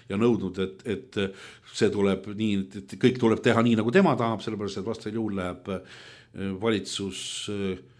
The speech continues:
koalitsioon laiali, kui, ja kui Keskerakond ära läheb, siis ta enam, eh, raha riigist ei saa, sellepärast et Keskerakond on täna võimul ja, ja loomulikult, eh,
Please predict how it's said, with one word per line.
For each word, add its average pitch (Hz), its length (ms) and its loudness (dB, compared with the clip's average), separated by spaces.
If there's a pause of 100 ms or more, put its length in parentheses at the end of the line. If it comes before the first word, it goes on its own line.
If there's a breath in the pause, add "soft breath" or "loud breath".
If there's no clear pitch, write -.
(640 soft breath)
koalitsioon 104 520 0
laiali, 120 440 6 (320)
kui, 104 100 0
ja 101 140 2
kui 98 160 -4
Keskerakond 101 640 0
ära 139 180 2
läheb, 107 220 0
siis 98 160 -10
ta 107 100 -6
enam, 95 220 -4 (320)
eh, 101 320 -2 (100)
raha 101 380 0 (260 loud breath)
riigist 98 380 -2
ei 95 80 -2
saa, 156 240 0
sellepärast 95 560 -4
et 85 80 -12
Keskerakond 92 640 -8
on - 20 -14
täna 98 220 -4
võimul 110 400 -2
ja, 90 60 -12 (300 loud breath)
ja 101 60 -6
loomulikult, 117 640 -2
eh, 95 140 0